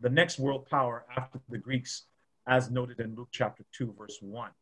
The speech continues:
Um, the image of gold or, or silver or brass that might serve to represent the nations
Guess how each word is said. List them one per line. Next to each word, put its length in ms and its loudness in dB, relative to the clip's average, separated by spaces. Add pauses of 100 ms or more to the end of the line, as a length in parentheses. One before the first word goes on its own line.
(880)
Um, 520 2 (720)
the 140 8
image 220 6
of 140 4
gold 420 10
or, 140 4
or 160 -8
silver 480 6
or 160 4
brass 500 4
that 320 4
might 240 2
serve 340 2
to 60 -4
represent 440 2
the 60 -10
nations 600 -2